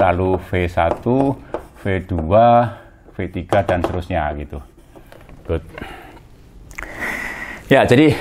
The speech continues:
karena ini bebas linier, ya, karena ini bebas linier, maka kita bisa mengkonstruksi, ya, eh, suatu vektor lain, ya, saya tulis sebagai V,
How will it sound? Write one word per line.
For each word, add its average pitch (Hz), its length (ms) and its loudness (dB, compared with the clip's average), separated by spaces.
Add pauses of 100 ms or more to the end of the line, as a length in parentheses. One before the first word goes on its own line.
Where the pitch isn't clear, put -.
(120)
karena 131 320 6
ini 135 160 6
bebas 113 320 2
linier, 127 640 4
ya, - 160 -4
karena 101 240 0
ini 104 80 -2
bebas 95 240 -4
linier, 85 420 2 (800)
maka 117 300 0
kita 170 240 2
bisa 127 320 4
mengkonstruksi, 123 1040 0 (240)
ya, 131 400 -4 (400)
eh, 120 160 2
suatu 123 320 2
vektor 101 400 2
lain, 76 420 0 (460)
ya, - 320 -6
saya 85 180 -2
tulis 82 240 -4
sebagai 82 540 0
V, 80 420 -4